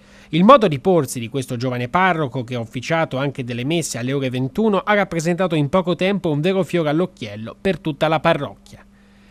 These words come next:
Nella lettera si chiede spiegazioni sulle motivazioni di questo trasferimento.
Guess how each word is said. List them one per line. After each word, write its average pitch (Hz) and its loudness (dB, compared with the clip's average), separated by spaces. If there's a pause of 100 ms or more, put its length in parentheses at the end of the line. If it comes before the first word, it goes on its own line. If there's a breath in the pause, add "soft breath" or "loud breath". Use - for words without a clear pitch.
(260 soft breath)
Nella 254 6
lettera 185 4
si 135 -4
chiede 143 -2
spiegazioni 143 0
sulle 135 -2
motivazioni 151 -2
di 156 -4
questo 139 -6
trasferimento. 131 -6